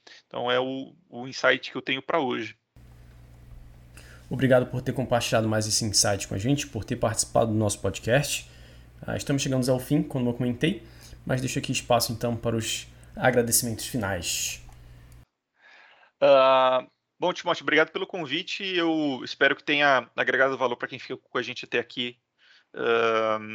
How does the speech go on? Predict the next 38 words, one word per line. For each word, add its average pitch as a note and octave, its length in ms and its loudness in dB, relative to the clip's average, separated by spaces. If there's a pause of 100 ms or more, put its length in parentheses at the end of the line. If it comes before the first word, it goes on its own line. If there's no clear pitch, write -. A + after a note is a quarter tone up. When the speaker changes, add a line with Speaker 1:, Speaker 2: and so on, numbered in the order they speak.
(120)
Speaker 1:
e A#2 120 -2
eu C3 100 2
fico - 160 -8
à D3 40 0
disposição D3 440 -4
pra - 180 0
quem D3 220 -6
quiser D3 280 0
entrar D3 200 -4
em C#3 60 -4
contato - 260 -8
comigo, C#3 460 -4
me B2+ 320 -4
encontrar B2 400 0
no A#2+ 80 -10
LinkedIn. A#2+ 640 -8 (500)
Ah, A#2+ 240 4
meus A#2 160 -6
contatos B2+ 300 -4
também B2+ 240 -8
ficam C3+ 260 -6
à B2+ 40 -2
disposição, C3 540 -4 (300)
caso, A#2+ 420 2 (440)
é, A2+ 400 0
você G#2+ 200 -6
queira A#2+ 540 4
também A#2 220 -6
disponibilizar A#2 480 -2
junto A#2 240 -8
com C3 60 -8
a A#2+ 40 -6
descrição A#2 460 -10
do A#2 120 -4 (140)
podcast. - 640 -6 (1300)
Speaker 2:
Sem - 240 2
dúvida, C3+ 280 4
Perini. C3 500 2